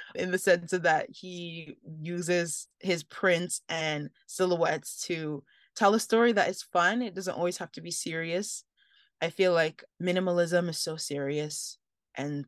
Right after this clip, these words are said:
sometimes when you wear clothes, you just wanna feel great. You just wanna feel like you're making a statement, but, like, also just feel not so serious.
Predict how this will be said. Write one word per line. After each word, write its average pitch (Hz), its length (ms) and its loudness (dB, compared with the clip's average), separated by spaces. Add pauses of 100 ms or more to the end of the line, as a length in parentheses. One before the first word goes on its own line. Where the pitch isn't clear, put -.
sometimes 180 520 -2
when 175 100 -6
you 165 100 -8
wear 156 280 -4 (100)
clothes, 147 340 -6
you 160 60 -16
just - 260 -8
wanna 160 160 -6
feel 135 280 -10
great. 123 480 -6
You 175 100 -12
just 170 220 -6
wanna 165 240 -6
feel 147 560 -4 (1040)
like 160 300 0
you're 139 320 -2
making 147 340 -6
a 139 40 -4
statement, 160 560 -6 (180)
but, 131 140 0
like, 139 280 0
also 151 360 -6
just - 260 -10
feel 135 420 -6 (220)
not 135 200 -6
so - 120 -8
serious. - 760 -8